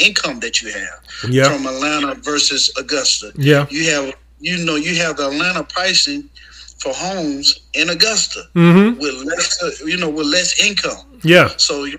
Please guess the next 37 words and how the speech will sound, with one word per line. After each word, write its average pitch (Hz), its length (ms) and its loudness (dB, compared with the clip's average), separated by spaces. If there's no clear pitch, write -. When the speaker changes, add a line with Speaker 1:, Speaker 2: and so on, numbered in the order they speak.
Speaker 1:
know, 151 140 -2
it, 147 240 0
it 165 160 2
has 196 380 2
to 165 80 -6
be 165 400 -2
individuals 147 640 0
out 135 160 -2
here 135 280 -2
such 139 300 0
as - 140 -2
myself 131 640 -4
to 143 140 -2
be 147 200 -2
able 147 120 -2
to 131 60 -10
provide 139 540 -4
that 123 200 -4
product 151 460 -4
for 170 220 -4
in 135 240 -4
that 131 220 -2
workforce 151 460 -2
community, 135 600 -4
to 147 120 0
be 151 240 0
able 151 140 -2
to 139 160 -2
afford 165 800 -6
the 143 80 -4
nicer 175 480 0
things, 143 480 -4
irregardless 160 720 -2
of 143 100 -8
whether 143 200 -4
it's 135 200 -4
at, 123 140 -6